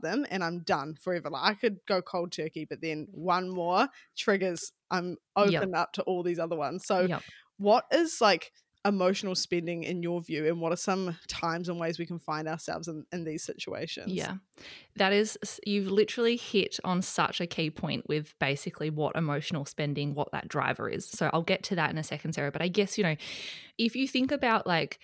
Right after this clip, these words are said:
Speaker 2: us as human beings, we all crave the feeling of feeling good, and that's only natural. Like, everyone wants to feel good. We wanna feel, like, happy and warm, and we get that feeling when we have, you know, rush of endorphins and a rush of, like, a dopamine hit.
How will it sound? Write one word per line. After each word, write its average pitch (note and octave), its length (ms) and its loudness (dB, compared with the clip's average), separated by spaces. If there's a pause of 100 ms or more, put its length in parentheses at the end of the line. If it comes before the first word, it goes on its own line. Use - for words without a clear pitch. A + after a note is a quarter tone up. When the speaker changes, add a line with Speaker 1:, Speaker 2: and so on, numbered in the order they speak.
(460)
Speaker 2:
us F3 240 4
as F3 120 -2
human E3 300 2
beings, D3+ 440 0
we F#3 220 0
all F3+ 260 4
crave D3+ 460 0
the D3+ 120 -2
feeling D3+ 500 0
of D3 140 -2
feeling D#3 340 0
good, - 280 0 (100)
and C4+ 100 4
that's D#4 160 2
only F#3+ 180 4
natural. D#3+ 340 2
Like, D3+ 240 -2
everyone C#4 380 4
wants F3+ 240 4
to E3 80 2
feel D3+ 200 2
good. A#2+ 200 0
We E3 120 2
wanna D#3 220 0
feel, D3+ 360 0
like, C3+ 240 0
happy C4 420 0
and F#3 180 2
warm, F#3 520 6
and D#3+ 340 2 (300)
we F#3+ 240 2
get F#3+ 360 2
that G3+ 220 2
feeling F3+ 320 4
when E3 140 0
we E3 140 0
have, D#3+ 380 -2
you - 80 -4
know, D#3 120 2
rush D#3 320 -2
of D#3 100 -2
endorphins B3+ 580 2
and F#3+ 120 0
a F3+ 40 0
rush E3 280 0
of, D#3 140 -2
like, C3+ 220 -6
a F3+ 80 2
dopamine D3+ 600 -2
hit. - 260 -6